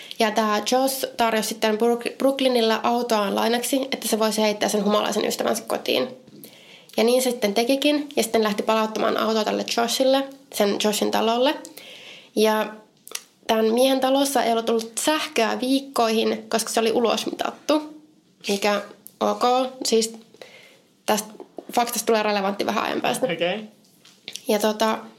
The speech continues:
Speaker 1: sinne Jossin talolle päästyään tää Brooklyn alkoi taas viestellä ystävilleen, pyytää, että joku heittäisi sen kotiin. Mut ilmeisesti mä rupesin miettimään, että miksi se Joss ei heittänyt sitä kotiin, mutta oliko se sitten niin humalassa, että se ei viittinyt lähteä ajamaan autoa?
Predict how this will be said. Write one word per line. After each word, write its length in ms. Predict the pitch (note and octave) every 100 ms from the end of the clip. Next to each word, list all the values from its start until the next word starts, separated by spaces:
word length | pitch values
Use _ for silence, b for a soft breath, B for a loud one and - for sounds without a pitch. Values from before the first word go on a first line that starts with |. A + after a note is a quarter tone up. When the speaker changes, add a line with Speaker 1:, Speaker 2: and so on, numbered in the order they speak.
| B B B B
Speaker 1:
sinne 200 | - A#3 A#3
Jossin 300 | B3 A#3+ B3
talolle 300 | A#3 A#3+ A3+
päästyään 680 | A3 A3+ A3+ A3+ C4+ C4 B3+
tää 140 | A#3
Brooklyn 380 | A3 A3 A3 C4
alkoi 200 | C4+ C4+
taas 320 | C#4 C4+ C4+
viestellä 400 | A#3+ A#3 A#3 A#3+
ystävilleen, 760 | A3+ G#3+ - A3 A3 A3+ A3 -
pyytää, 280 | A3+ A3 A3+
että 280 | A3+ - A3
joku 120 | A3
heittäisi 320 | G#3 - A3+
sen 140 | A#3
kotiin. 680 | A3+ A3+ C4 C4+ C#4 - B B B B
Mut 100 | A#3
ilmeisesti 760 | A3+ A#3+ A#3 A3+ - - - - _ _ -
mä 80 | A3+
rupesin 280 | A3+ A#3 B3
miettimään, 260 | B3 A#3 A3
että 20 | A3+ A#3+
miksi 40 | A#3
se 80 | A3+
Joss 160 | A3
ei 140 | - G#3+
heittänyt 280 | A3+ A3+
sitä 120 | A3+ A#3+
kotiin, 400 | A#3+ A#3+ C#4 C#4
mutta 320 | A#3+ A#3 -
oliko 160 | A3 A3
se 40 |
sitten 180 | - C4
niin 140 | B3+
humalassa, 500 | B3 B3 A#3 A#3 A3+
että 120 | A3
se 80 | A3+
ei 80 | G#3+
viittinyt 300 | G#3+ G#3+ G#3+
lähteä 200 | G#3 -
ajamaan 320 | - A3 G#3+ G#3+
autoa? 480 | G#3 G#3 G#3+ G#3+